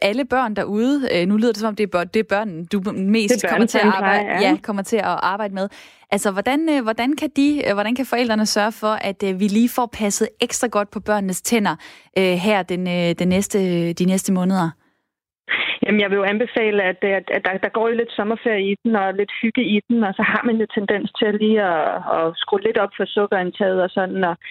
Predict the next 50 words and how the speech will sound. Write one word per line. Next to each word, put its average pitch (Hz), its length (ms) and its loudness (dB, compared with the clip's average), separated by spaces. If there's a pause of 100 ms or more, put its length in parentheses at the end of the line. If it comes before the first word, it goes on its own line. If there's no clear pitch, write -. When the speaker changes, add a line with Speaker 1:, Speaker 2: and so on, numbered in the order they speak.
(460)
Speaker 2:
og 202 100 0
der 202 80 0
synes 220 180 2
jeg 220 160 2
bare, 208 140 0
man 208 80 -2
skal - 160 -2
passe 202 220 0
rigtig 214 220 0
godt 202 220 -2
på, 220 60 2 (220)
fordi 202 180 2 (140)
at, 180 100 -6 (100)
øh, 180 140 2
vi 196 100 2
ved 214 100 2
ikke, 220 180 0
hvor 202 140 0
længe 202 220 2
vi 214 60 6
er 196 200 4
hjemme 202 280 0
med 196 140 0
børnene 202 240 0
lige 202 280 2
nu, 196 60 2 (180)
så, 208 80 0 (120)
øh, 185 180 2
prøv 226 160 0
at 214 100 -2
få 220 140 2
erstattet 208 340 0
nogle 202 160 0
af 208 80 -6
de 214 100 -4
der 196 80 2 (100)
hygge, 214 200 2 (540)
hyggestunde 214 760 0
med 196 140 0
nogle, 185 160 0 (100)
øh, 165 220 0
grøntsagsstænger 214 880 0 (100)
og 185 140 2
lidt 208 200 0
frugtstykker 220 640 -2
og - 100 -14
sådan. 196 240 -4 (460)
Øhm, 185 260 4
og 175 100 0
så - 60 -2